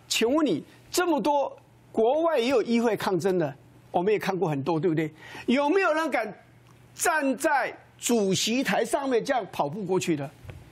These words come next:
你把主席台当什么？立法院的院长是代表立法院，立法院是代表全国的民意。结果那个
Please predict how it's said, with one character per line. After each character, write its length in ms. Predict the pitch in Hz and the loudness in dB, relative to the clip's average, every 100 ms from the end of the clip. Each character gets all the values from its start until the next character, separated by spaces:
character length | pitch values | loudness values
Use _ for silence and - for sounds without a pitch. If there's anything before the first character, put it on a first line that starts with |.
| - | -4
你 100 | - | 0
把 140 | 285 | 0
主 140 | 262 208 | 0 0
席 160 | 214 | 2
台 80 | 247 | 2
当 180 | 185 233 | 0 -2
什 100 | 202 | -2
么？ 180 | 135 135 - - - - - - - - - | -4 -6 -12 -20 -20 -20 -20 -20 -20 -20 -4
立 240 | 302 339 339 | 2 4 4
法 180 | 254 262 | 2 2
院 120 | 339 | 2
的 120 | 311 | 2
院 320 | 311 370 285 | 2 2 0
长 340 | 208 180 135 151 - - - - - | 0 -2 -2 -8 -18 -20 -20 -20 -16
是 140 | - 285 | -2 0
代 160 | 294 | 0
表 140 | 202 165 | 0 0
立 160 | 208 | 0
法 180 | 196 151 | 0 0
院， 240 | 180 185 190 | 0 -2 0
立 180 | 381 311 | 2 2
法 240 | 240 226 | 2 0
院 80 | 247 | 0
是 140 | 247 | -2
代 180 | 277 294 | 0 0
表 220 | 202 190 170 | 0 -2 -2
全 460 | - 202 202 254 - | -2 -2 0 -2 0
国 280 | 185 180 | 0 2
的 120 | 180 185 180 - | 2 -2 -2 0
民 300 | 185 190 247 | 2 2 2
意。 260 | 320 208 - - - - - - - - | 0 -2 -6 -18 -20 -20 -20 -20 -20 -10
结 240 | - 285 359 | -2 0 0
果 180 | 320 262 | 0 2
那 100 | 320 | 2
个 200 | 311 | 0